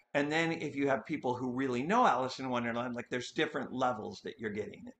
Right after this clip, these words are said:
I also did so in The Secrets of the Looking Glass, book two of this series.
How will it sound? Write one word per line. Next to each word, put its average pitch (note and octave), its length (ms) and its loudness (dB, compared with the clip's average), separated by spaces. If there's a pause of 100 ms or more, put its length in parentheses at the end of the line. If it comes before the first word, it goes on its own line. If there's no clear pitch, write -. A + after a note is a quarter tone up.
(100)
I C#3+ 140 6
also D#3+ 320 4
did C#3 240 2
so C#3 360 2
in C3 280 0
The A#2+ 100 0
Secrets E3+ 460 -2
of A#2 100 -6
the A#2 60 -4
Looking C3+ 300 -2
Glass, G#2+ 340 -4
book C#3 220 -2
two D#3+ 240 2
of G#2 100 -2
this G#2+ 240 -4
series. A2+ 440 0